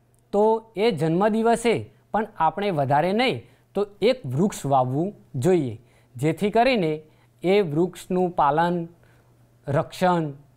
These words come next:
અને પોષણ કરવામાં આવે તો આવી જે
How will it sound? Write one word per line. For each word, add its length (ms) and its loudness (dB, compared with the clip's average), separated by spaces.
અને 140 2
પોષણ 420 0
કરવામાં 460 2
આવે 240 -2
તો 280 0
આવી 680 0
જે 420 0